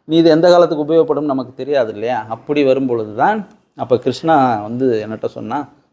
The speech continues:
"நம்மள்ட்ட இருக்கிற மருந்து நம்ம, நம்ம ஃபார்முலா பிரகாரம் ரெடி பண்ணதுல இந்த சினைப்பை கருப்பை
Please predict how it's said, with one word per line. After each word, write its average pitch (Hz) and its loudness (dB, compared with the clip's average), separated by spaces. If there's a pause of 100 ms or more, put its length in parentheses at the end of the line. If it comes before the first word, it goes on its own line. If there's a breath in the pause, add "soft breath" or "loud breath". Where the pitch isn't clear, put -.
(560)
"நம்மள்ட்ட 131 4 (600 soft breath)
இருக்கிற 139 2
மருந்து 135 4
நம்ம, 123 2 (460)
நம்ம 147 2
ஃபார்முலா 156 2
பிரகாரம் 127 0
ரெடி 117 -6
பண்ணதுல 120 -4 (640)
இந்த 120 2
சினைப்பை 160 2
கருப்பை 143 2